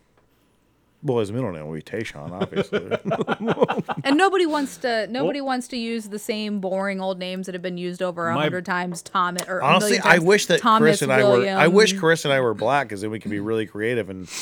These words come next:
Speaker 1: 'cause they, the, the, their name's just awesome and cool. But, like, if I, if,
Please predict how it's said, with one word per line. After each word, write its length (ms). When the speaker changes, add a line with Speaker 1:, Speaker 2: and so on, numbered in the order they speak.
Speaker 1:
'cause 200
they, 280
the, 180
the, 240
their 160
name's 300
just 220
awesome 420
and 140
cool. 440
But, 80
like, 120
if 100
I, 120
if, 280